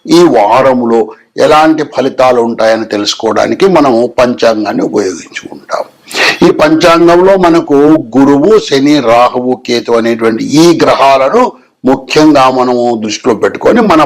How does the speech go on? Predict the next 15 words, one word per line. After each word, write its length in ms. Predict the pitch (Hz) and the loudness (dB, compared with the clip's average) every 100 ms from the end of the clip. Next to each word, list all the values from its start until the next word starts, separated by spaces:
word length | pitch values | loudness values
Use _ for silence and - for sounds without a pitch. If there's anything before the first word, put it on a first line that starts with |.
| - | 0
ఫలితాలను 520 | 127 127 131 120 131 | 0 0 0 0 0
మనం 240 | 180 135 139 | -2 -2 -2
చదువుకుంటూ 600 | - 98 104 - - 76 | -4 -8 -8 -12 -14 -12
ఉంటాం. 340 | - - 67 - _ _ _ _ - - - - - | -12 -10 -10 -12 _ _ _ _ -14 -10 -8 -6 0
అలాంటప్పుడు 880 | 165 180 180 - 202 160 117 135 - _ _ - | 0 2 0 0 2 2 0 -4 -6 _ _ -6
ఏ 340 | 135 156 185 | 2 4 4
గ్రహం 420 | 180 190 180 214 202 | 2 0 0 0 0
ఎక్కడ 400 | 160 - 202 196 | -2 -2 0 2
ఉన్నప్పుడు 520 | 175 170 151 160 160 | 2 2 0 0 0
ఎలాంటి 400 | 135 143 151 156 | 2 2 0 -4
ఫలితాన్ని 540 | - 127 123 131 123 | -4 -4 -2 -2 -2
ఇస్తుంది 260 | - - 117 | -8 -6 -4
అనేది 200 | 127 156 131 | 0 2 0
ముందుగా 320 | 123 123 117 | -2 0 0
మీకు 220 | 117 | -2